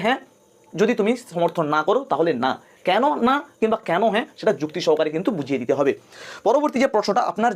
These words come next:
জেলার বিখ্যাত দুটি জায়গার নাম, এটা কিন্তু অত্যন্ত গুরুত্বপূর্ণ একটি বিষয়। তুমি যে জেলা থেকে বিলং করছো সেই জেলার বিখ্যাত যে জায়গাগুলো রয়েছে, বিখ্যাত যে মনীষী রয়েছে, ঠিক আছে, তোমার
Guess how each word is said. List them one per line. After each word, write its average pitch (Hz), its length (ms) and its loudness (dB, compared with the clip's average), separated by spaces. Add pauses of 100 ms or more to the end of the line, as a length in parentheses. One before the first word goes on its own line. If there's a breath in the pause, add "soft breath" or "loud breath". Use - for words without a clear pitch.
জেলার 214 240 2 (100)
বিখ্যাত 226 360 -4
দুটি 226 120 2 (100)
জায়গার 143 320 0
নাম, 131 160 2
এটা 233 160 2
কিন্তু 254 140 -2 (100)
অত্যন্ত 226 240 -2 (100)
গুরুত্বপূর্ণ 208 500 0
একটি 220 200 0
বিষয়। 226 180 0 (280 loud breath)
তুমি 285 140 4 (140)
যে 247 80 6 (100)
জেলা 185 180 2
থেকে 196 220 2
বিলং 156 180 4 (100)
করছো 165 220 0 (380 loud breath)
সেই 277 180 2 (180)
জেলার 196 240 4 (360 loud breath)
বিখ্যাত 247 420 0 (160)
যে 254 60 4 (120)
জায়গাগুলো 196 400 2
রয়েছে, 214 240 4 (380 loud breath)
বিখ্যাত 240 340 -2 (120)
যে 254 60 6 (120)
মনীষী 202 340 2
রয়েছে, 226 280 2 (320 loud breath)
ঠিক 240 160 0
আছে, 247 120 0 (280 loud breath)
তোমার 247 180 2